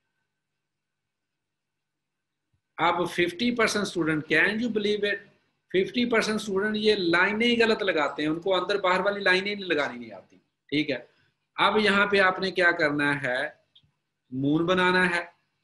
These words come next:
इधर यहाँ पे आपने छोटा सा moon बना देना है, ठीक है। और इसको मैं इधर थोड़ा move कर देता हूँ, ठीक है, यहाँ पे मैं moon भी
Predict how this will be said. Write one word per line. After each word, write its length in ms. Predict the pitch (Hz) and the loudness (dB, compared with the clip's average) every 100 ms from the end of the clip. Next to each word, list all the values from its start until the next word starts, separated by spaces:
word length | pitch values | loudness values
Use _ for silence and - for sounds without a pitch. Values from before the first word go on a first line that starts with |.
| _ _ _ | _ _ _
इधर 240 | 170 214 220 | 0 4 4
यहाँ 280 | 190 165 165 | 4 2 2
पे 80 | 160 | 2
आपने 520 | 139 131 - 139 135 131 | 2 0 -4 -4 -4 -4
छोटा 560 | - 156 156 165 156 | -4 -2 0 0 -2
सा 520 | 151 131 120 131 139 151 | -2 -4 -4 -4 -6 -10
moon 240 | 135 123 | -6 -6
बना 240 | 107 101 95 | -8 -12 -16
देना 260 | 110 110 | -18 -20
है, 140 | 113 - _ _ _ _ _ - | -20 -20 _ _ _ _ _ -4
ठीक 280 | 139 135 | -2 -2
है। 180 | 127 - _ _ _ - | -4 -8 _ _ _ -8
और 180 | 131 135 | -2 -2
इसको 300 | 135 - 147 | -2 -2 -2
मैं 220 | 139 139 - | 0 -2 -4
इधर 260 | 131 147 143 | -2 -2 -2
थोड़ा 260 | 143 139 139 - | -2 -2 -4 -6
move 200 | 135 131 131 | -6 -6 -4
कर 140 | 135 131 | -6 -6
देता 260 | 131 - 131 | -8 -8 -10
हूँ, 200 | 127 135 _ _ _ _ - _ _ _ _ _ _ - | -10 -16 _ _ _ _ -20 _ _ _ _ _ _ -12
ठीक 180 | 127 127 | -10 -8
है, 160 | 135 127 | -8 -4
यहाँ 280 | 139 151 | -4 -2
पे 140 | 147 139 | -4 -4
मैं 100 | 135 | -4
moon 380 | 113 104 101 101 | -6 -10 -14 -14
भी 140 | 107 | -10